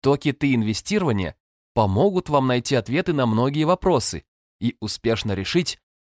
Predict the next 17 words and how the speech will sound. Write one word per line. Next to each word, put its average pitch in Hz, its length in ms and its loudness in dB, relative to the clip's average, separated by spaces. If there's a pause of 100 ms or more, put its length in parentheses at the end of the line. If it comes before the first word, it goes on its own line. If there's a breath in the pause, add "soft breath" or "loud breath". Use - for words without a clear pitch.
многие 143 340 0
проблемы. 98 540 -2 (460)
Потому 127 280 2
что 131 200 -2
за 127 120 0
каждым 151 480 0
словом 117 460 2
книги, 107 500 -4 (440)
за 95 160 -2
каждым 135 440 0
описанным 117 640 -2
в 101 80 -4
ней 113 160 0
приёмом, 104 580 0 (200)
методом 104 580 0
или 101 160 0
фишкой 110 560 -4